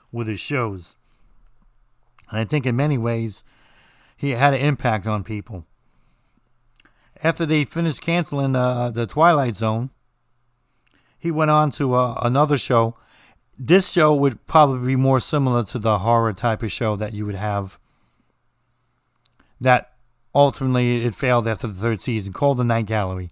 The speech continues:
He did some narration. He did some shows that he wrote of that. But it was more of the trick of the, the ending kind of show,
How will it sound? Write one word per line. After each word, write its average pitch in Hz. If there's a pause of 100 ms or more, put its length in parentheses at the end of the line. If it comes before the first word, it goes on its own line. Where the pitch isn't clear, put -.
(240)
He 160
did 131
some 139
narration. 117 (200)
He 147
did 123
some 127
shows 120
that 113
he 113
wrote 110
of 95
that. 107 (540)
But 170
it 170
was 160
more 151
of 123
the 120
trick -
of 120
the, 117 (640)
the -
ending 135
kind 127
of 117
show, 117